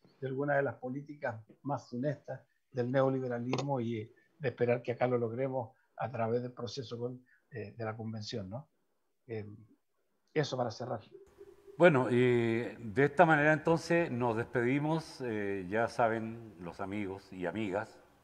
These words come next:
Speaker 2: y amigues ahora <laughs> que, eh, todos los lunes a las diecinueve horas estamos en nuestro programa Populares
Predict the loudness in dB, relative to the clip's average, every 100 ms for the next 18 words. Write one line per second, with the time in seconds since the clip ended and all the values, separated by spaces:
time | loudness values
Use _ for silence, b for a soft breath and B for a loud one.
0 | _ -10 -6 -4 -4 -4 -6 -4 -4 -2
1 | -4 -10 B B B B B B -8 -10
2 | -18 -18 -18 -20 -20 -6 2 4 6 4
3 | 2 2 4 0 0 6 8 8 6 4
4 | 6 6 4 0 -12 -4 4 8 8 8
5 | 4 2 -6 -10 0 0 0 -2 0 4
6 | 6 6 6 4 2 -4 -18 -8 -6 -6
7 | 4 6 6 4 0 -6 B B B B
8 | B -4 -2 -2 -2 0 0 0 -2 -2
9 | -2 2 4 4 4 0 -2 B B B
10 | B B B _ _ 6 6 6 2 6
11 | 8 6 2 -4 -16